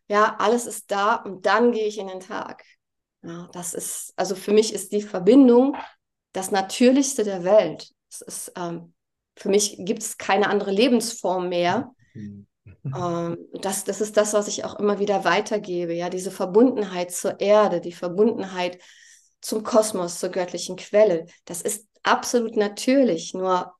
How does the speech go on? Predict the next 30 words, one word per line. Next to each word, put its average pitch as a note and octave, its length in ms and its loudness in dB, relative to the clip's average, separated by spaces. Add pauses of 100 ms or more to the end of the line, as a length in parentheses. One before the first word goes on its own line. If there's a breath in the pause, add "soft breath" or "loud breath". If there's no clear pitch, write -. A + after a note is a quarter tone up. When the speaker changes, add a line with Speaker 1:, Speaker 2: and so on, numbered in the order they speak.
(240)
Speaker 1:
wurde G#3 560 4
uns G3 260 -4
dieses F#3 460 -6
natürliche G#3 600 0
Gefühl A3 560 -4
halt F#3+ 260 -2
abtrainiert G#3 1040 2 (200)
über E3+ 360 2
Jahrhunderte F3 680 2
und D#3+ 140 -8
Jahrtausende, F#3 760 -2 (500 soft breath)
und F#3 80 -6
die F3 80 0
Menschen F3+ 340 2
da F#3+ 240 4
wieder G3+ 200 -2
zurückzubringen G3 1040 -2
und F3+ 160 -10
sie - 120 -12
zu - 240 -4
erinnern. F#3 720 6
Also F#3 220 -2
oftmals G#3 360 0
sage G3 180 4
ich, F#3 100 -6
ich - 60 -18
bin F#3 140 -2
Inspiratorin A3+ 840 2
und G3 220 -6
Erinnererin. F3 1040 2